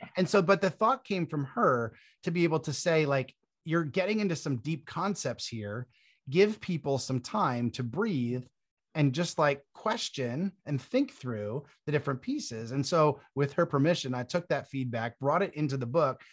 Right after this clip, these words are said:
Speaker 2: to just help people process. 'Cause a lot of times in education, we throw, and I can be really guilty of this as a presenter. I feel like I've gotten better, but we can be really bad. Uh, we can be really guilty at throwing a lot of information out,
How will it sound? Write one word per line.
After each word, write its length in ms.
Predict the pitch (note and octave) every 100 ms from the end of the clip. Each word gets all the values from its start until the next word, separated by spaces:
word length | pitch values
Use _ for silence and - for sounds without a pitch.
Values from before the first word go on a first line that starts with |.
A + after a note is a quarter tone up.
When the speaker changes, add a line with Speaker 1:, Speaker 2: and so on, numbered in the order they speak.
| _
Speaker 2:
to 80 | -
just 180 | F3 G3+
help 220 | D3 G#3
people 280 | G#3 F#3 B2+
process. 680 | - - D3+ E3 - - -
'Cause 120 | C#3+
a 60 | C#3
lot 160 | D3+
of 60 | F3+
times 240 | E3+ D3
in 80 | C3
education, 680 | C3 A#2+ C#3 D#3+ - A#2 G#2+ - -
we 120 | C#3
throw, 320 | - C3 D#3
and 120 | C#3+ B2+
I 80 |
can 120 | E3+ D3+
be 60 |
really 340 | A2 B2 D3 D3
guilty 380 | D3 D#3+ C3
of 100 | A#2
this 180 | G#2 G#2
as 80 | A2
a 60 | G#2+
presenter. 420 | A#2+ A2+ B2+ F2
I 40 | - -
feel 140 | D#3
like 160 | A3+ A3
I've 100 | A3+
gotten 280 | A#3 A3+
better, 320 | A#3+ B3+ B3+ B3 - -
but 80 | E3
we 140 | E3
can 100 | G#3
be 100 | F3+
really 460 | D3 C3+ D#3+ A3 A#3
bad. 280 | F#3 F#3+ F3
Uh, 80 | D#3 D3+ E3
we 120 | F3
can 120 | F#3+
be 80 | E3+
really 220 | C#3+ F3
guilty 380 | C#3 F#3 - C3
at 160 | A#2+ -
throwing 280 | - D#3+
a 60 | C#3
lot 240 | A2+ A2
of 80 | E3
information 560 | F3 D#3 D3+ C#3 C3 B2
out, 360 | E3 B2+ A2